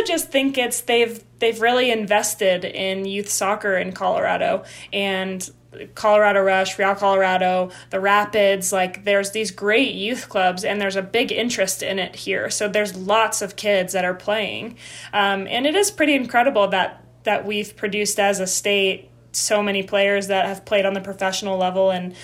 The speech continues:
probably more population size, uh, players that have played on the international level. So yeah, it's, it's, it's a strange, strange topic to think of Colorado as a hotbed, and I can't narrow it down to one reason, but you're definitely right.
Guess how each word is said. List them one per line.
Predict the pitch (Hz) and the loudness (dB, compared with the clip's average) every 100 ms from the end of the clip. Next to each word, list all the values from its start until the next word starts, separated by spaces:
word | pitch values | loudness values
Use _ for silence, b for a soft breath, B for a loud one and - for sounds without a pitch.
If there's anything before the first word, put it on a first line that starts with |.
| B | B
probably | - 240 269 220 | 0 0 2 0
more | 202 202 202 196 196 B B B B B B - | 0 0 0 0 -2 B B B B B B -2
population | 262 254 196 226 254 196 190 | 0 0 0 0 0 -4 -4
size, | 196 190 190 185 185 - - - | 0 2 2 0 -2 -4 -4 -4
uh, | 208 190 190 - - - | 0 2 0 -4 -20 -2
players | 220 202 196 | 2 2 2
that | 196 | 0
have | 196 196 | -2 -4
played | - 202 190 | 0 2 2
on | 190 | -2
the | 190 | -2
international | 185 185 240 - 175 | -2 -2 -2 -4 -2
level. | 175 170 180 | 0 0 -2
So | - 214 196 196 190 - - - - - - - | -2 0 2 0 -2 -16 -18 -18 -18 -18 -16 -6
yeah, | 247 294 214 | 4 6 6
it's, | 226 226 | 4 4
it's, | 277 277 | 2 0
it's | 277 | -2
a | 247 | 0
strange, | - 285 294 277 269 - - | 4 4 6 4 2 0 -4
strange | - 269 269 269 | -2 2 2 4
topic | 254 247 240 220 | 2 4 2 -2
to | 240 | -4
think | 220 214 | -4 -4
of | 220 | -2
Colorado | 226 214 214 208 | 2 4 6 4
as | 190 | 2
a | 185 | 4
hotbed, | 220 208 185 | 4 4 2
and | 190 | 2
I | 190 | 0
can't | 226 214 | 0 0
narrow | 202 196 | 2 2
it | 190 | 2
down | 190 196 196 | 2 0 0
to | |
one | 190 185 | 0 0
reason, | 190 214 220 196 | 0 0 0 -2
but | 185 | -2
you're | 190 | 0
definitely | 196 214 214 185 | 0 2 2 0
right. | 190 185 - | 0 0 -4